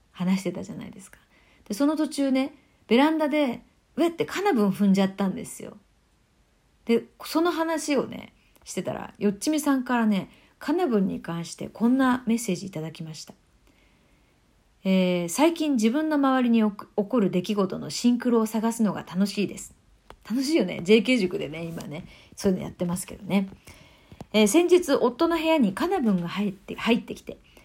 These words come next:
ブンブン飛んで眠れなかったそうです。夫の部屋はいつも散らかっているのに、カナブンを探すために掃除を始めました。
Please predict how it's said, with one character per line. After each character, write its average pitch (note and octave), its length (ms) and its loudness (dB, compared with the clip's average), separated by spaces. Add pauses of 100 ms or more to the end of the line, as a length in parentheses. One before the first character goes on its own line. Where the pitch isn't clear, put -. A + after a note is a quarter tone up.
(280)
ブ C#4 160 4
ン D#4+ 80 4
ブ G3+ 140 4
ン F#3 80 2
飛 F#3+ 180 2
ん F#3+ 80 4
で F3+ 140 2
眠 F3 220 2
れ C#4 100 6
な E4+ 100 0
か E4 120 0
っ - 100 -8
た G3+ 100 -2
そ F3+ 140 -6
う D3 60 -4
で - 100 -12
す。 - 160 -18 (760)
夫 A#3 300 0
の B3+ 100 6
部 C4 60 2
屋 C4 180 4
は F#3+ 120 2
い B3 100 0
つ D#4 80 -4
も G#3+ 140 4
散 F#3+ 140 -4
ら A3+ 100 2
か A#3+ 100 -2
っ A#3 60 -2
て A3+ 140 -2
い G#3+ 100 4
る A3 80 2
の G3+ 100 2
に、 E3+ 240 -6 (300)
カ - 120 -4
ナ D#4 140 4
ブ A3+ 140 2
ン F#3+ 80 4
を E3+ 80 -2
探 G#3 300 0
す A3+ 80 -10
た A#3 100 0
め A3 140 4
に E3+ 100 -2
掃 C4 260 2
除 C#4+ 160 0
を C#4 40 4
始 A#3 260 0
め G#3+ 100 4
ま G#3 140 0
し - 100 -14
た。 - 160 -10